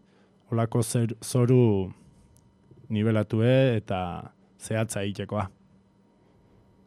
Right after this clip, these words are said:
Bueno, eh, gero, ez, badakigu, eh, harri bloke ikaragarriz osauta daula, piramide hau, ez, eta barrun,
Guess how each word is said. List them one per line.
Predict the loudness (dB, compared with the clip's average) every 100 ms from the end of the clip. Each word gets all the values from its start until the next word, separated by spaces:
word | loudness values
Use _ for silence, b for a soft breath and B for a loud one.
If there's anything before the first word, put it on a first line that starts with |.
| _ _ _ _ _ _ _ _ _ _ _ _ _ _ _ -8
Bueno, | -4 -4 -4
eh, | -4 -4 -2
gero, | 2 4 4 0 _ -8
ez, | 0 0 -2 -4
badakigu, | -2 0 0 4 4 4
eh, | 0 0 -2 -2 -2 -4 -8 b b b _ _ -8
harri | -2 2
bloke | 4 2 2
ikaragarriz | 2 4 4 2 2 0 -2 -6 -14 _
osauta | -4 0 0 2 2
daula, | 4 6 4 2 _ b b b b
piramide | 2 4 6 6 6
hau, | 4 2
ez, | 0 -4 -6
eta | -6 -4
barrun, | -2 0 2 2